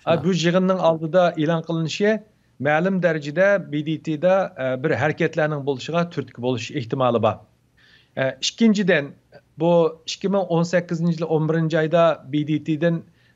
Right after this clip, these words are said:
Speaker 1: e, Xitay müştaq qanunsuz əslələrini təsis qılıb, bir million Uyg'urni so'lab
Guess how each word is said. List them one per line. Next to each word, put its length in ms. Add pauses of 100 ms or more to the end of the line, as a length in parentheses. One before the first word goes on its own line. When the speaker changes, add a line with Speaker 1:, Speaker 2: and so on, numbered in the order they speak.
(120)
Speaker 1:
e, 380
Xitay 440
müştaq 360
qanunsuz 720
əslələrini 640
təsis 320
qılıb, 320 (480)
bir 100
million 420
Uyg'urni 400
so'lab 320